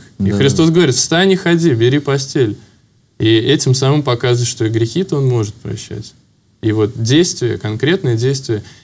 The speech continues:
Speaker 1: А, да, Голгофа — это конкретное действие любви. И в этой связи как принять мне,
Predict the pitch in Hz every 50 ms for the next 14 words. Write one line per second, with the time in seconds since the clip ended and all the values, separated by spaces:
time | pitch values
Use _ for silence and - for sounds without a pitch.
0 | _ - - 107 107 110 113 110 110 117 143 175 175 147 131 127 131 131 135 156
1 | 175 - 147 127 120 - - 120 117 - 131 135 151 156 151 131 123 117 123 135
2 | 135 131 - 123 117 120 123 127 123 113 107 113 127 156 160 156 156 143 143 143
3 | - - - _ _ - - - 139 143 143 156 160 156 147 - - - _ _
4 | _ _ _ _ _ _ _ _ _ _ _ _ _ _ _ _ _ _ _ _
5 | - 156 151 - - - 135 131 139 147 143 123 107 - - - 110 107 104 104
6 | 107